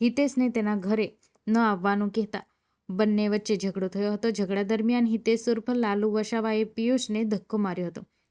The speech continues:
જેના કારણે તે રોડ ઉપર પડી ગયો હતો અને તેને માથાના ભાગે ગંભીર ઈજા થઈ હતી. ગંભીર રીતે ઘવાયેલા પિયુષને તાત્કાલિક સારવાર માટે ખરોડની વેલકેર હોસ્પિટલ ખસેડવામાં આવ્યો હતો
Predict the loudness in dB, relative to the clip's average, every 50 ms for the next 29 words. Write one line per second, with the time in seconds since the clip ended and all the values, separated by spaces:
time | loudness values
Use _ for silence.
0 | -12 -4 -4 -2 -2 -2 -4 -2 -2 -2 0 0 0 -2 -2 0 -2 0 2 2
1 | 4 2 2 0 0 0 -2 -2 -2 -2 0 0 0 2 2 2 0 0 0 -2
2 | -2 -4 -6 -8 _ _ _ _ _ _ _ _ -8 -2 0 2 2 0 0 -2
3 | -4 -4 -2 -2 -4 -4 -4 -4 -2 -2 -2 -2 -2 -4 -4 -6 -6 -6 -8 -8
4 | -10 _ _ _ _ _ -8 -2 2 2 2 4 4 2 0 -2 -4 -6 -6 -6
5 | -4 -6 -6 -4 -4 -6 -8 -8 -10 -14 _ _ _ _ _ _ _ -12 -8 -4
6 | -2 -2 -2 0 0 2 2 2 2 0 0 -2 -6 -16 _ -6 -6 -6 -4 -2
7 | -2 -2 -2 -4 _ _ _ _ _ -12 -10 -6 -2 0 0 2 2 2 2 0
8 | 0 -2 -2 -2 -2 0 0 0 -2 -2 -4 -6 -4 -4 -6 -8 -6 -4 -2 -2
9 | -2 -4 -4 -6 -4 -4 -2 -2 -2 0 -2 -2 -2 -2 -2 -4 -4 -2 -2 0
10 | 2 4 4 4 4 2 2 2 0 0 0 -2 -2 -2 0 0 0 0 -2 -4
11 | -4 -2 -2 -2 -4 -6 -6 -8 -8 -6 -6 -6 -6 -6 -8 -6 -4 -4 -6 -4
12 | -4 -4 -4 -4 -4 -4 -6 -6 -8 -8 -10 -14